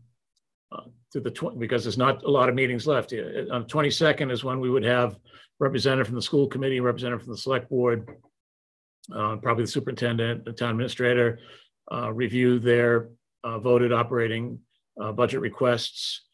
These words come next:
Um, and then we'll probably hear from the schools on Article eighteen, the, um, sped, uh, reserve fund. Would have G-, uh, Gene Manning come in, the interim town planner, to discuss a couple of his articles, twenty-six and thirty.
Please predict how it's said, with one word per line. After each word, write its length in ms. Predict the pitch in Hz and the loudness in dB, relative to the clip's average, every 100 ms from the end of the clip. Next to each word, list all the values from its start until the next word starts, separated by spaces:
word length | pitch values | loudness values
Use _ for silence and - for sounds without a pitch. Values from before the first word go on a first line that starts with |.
| _ _ 113 | _ _ -8
Um, 420 | 113 113 113 - | -6 -4 -6 -6
and 100 | 113 | -2
then 140 | 117 113 | -2 -2
we'll 100 | 117 | 0
probably 260 | 120 113 | 0 2
hear 200 | 104 120 | 2 2
from 200 | 110 117 | 2 -4
the 60 | 117 | -4
schools 380 | - 123 113 107 | -4 -2 -2 -4
on 120 | 107 | -4
Article 360 | 107 107 113 | -4 -4 -6
eighteen, 720 | 107 98 - 127 127 127 127 - | -6 -8 -6 -4 -2 -2 -4 -6
the, 300 | 110 107 107 | -6 -6 -6
um, 280 | 104 104 110 - | -8 -8 -10 -12
sped, 540 | - - 120 117 117 - - _ _ _ _ 120 | -14 -2 0 0 -2 -14 -20 _ _ _ _ -10
uh, 180 | 113 110 | -8 -6
reserve 440 | 110 127 123 120 | -4 0 0 0
fund. 420 | 131 127 127 120 _ _ _ _ _ _ _ - | 0 0 -2 -6 _ _ _ _ _ _ _ -8
Would 160 | 110 | -6
have 180 | 110 104 | -4 -6
G-, 160 | - - | -10 -8
uh, 160 | 113 104 | -8 -6
Gene 220 | 127 120 | -4 0
Manning 280 | 120 127 120 | 0 0 -2
come 160 | 131 | -4
in, 100 | 127 | -2
the 80 | 120 | -2
interim 260 | 117 120 113 | -4 -6 -4
town 200 | 113 107 | -4 -4
planner, 360 | 123 123 123 | -4 -2 -2
to 60 | 113 | -4
discuss 400 | - - 117 107 | -8 -4 -2 -2
a 40 | |
couple 220 | - 120 117 | -8 -6 -6
of 80 | |
his 160 | 120 117 | -4 0
articles, 460 | 120 117 120 120 - | 0 0 -4 -8 -8
twenty-six 480 | 120 110 - 120 | -8 -6 -8 -10
and 100 | 110 | -6
thirty. 400 | 143 151 147 143 | 0 0 0 -4